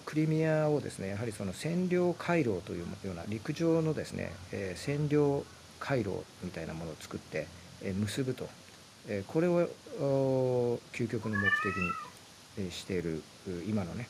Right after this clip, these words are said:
現時点での目的にしているようだというのが、アメリカ側の分析で、えー、上がってきてます。で、ここ、このクリミアとこのドンバス地域をつなぐために必要なのが、やはりこの今、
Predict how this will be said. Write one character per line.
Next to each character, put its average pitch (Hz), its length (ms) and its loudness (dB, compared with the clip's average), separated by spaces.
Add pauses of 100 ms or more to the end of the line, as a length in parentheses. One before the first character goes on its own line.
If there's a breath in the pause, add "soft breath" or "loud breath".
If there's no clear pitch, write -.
現 104 180 0
時 90 80 -6
点 87 180 -4
で 82 80 -4
の 85 60 -6
目 82 100 -6
的 - 80 -8 (280)
に - 80 0
し - 100 0
て 90 80 -2
い - 40 0
る 82 80 -2
よ 85 140 2
う 80 40 -2
だ 80 120 -4
と - 120 -10
い 78 40 -4
う - 20 -8
の 76 80 -8
が、 92 340 -8
ア 90 40 -4
メ 90 120 -4
リ 90 60 -6
カ 92 100 -8
側 85 100 -6
の 85 60 -6
分 - 100 0
析 - 60 2 (720)
で、 80 260 -6
え 76 40 -10 (880)
ー、 - 20 -10
上 101 80 -4
が 92 40 0
っ - 40 -6
て - 120 -4
き - 100 0
て - 60 2
ま 1077 120 0
す。 - 80 -4
で、 127 60 -2
こ 147 120 -2
こ、 180 300 4 (320 loud breath)
こ 165 80 2
の 156 80 0
ク 151 120 -2
リ 165 120 6
ミ 175 160 6
ア 170 100 4
と 165 120 2
こ 156 120 2
の 151 80 4
ド 139 140 2
ン 147 40 0
バ 151 100 2
ス - 60 -4
地 151 100 -2
域 123 120 -2
を 110 40 2
つ - 140 -8
な 139 120 2
ぐ 139 100 2
た 139 120 2
め 139 100 2
に 127 80 2
必 - 220 -4
要 165 100 2
な 165 100 8
の 143 80 8
が、 127 60 4
や 117 60 2
は 113 80 -2
り 101 80 -2
こ 98 120 -2
の 92 80 0
今、 104 240 0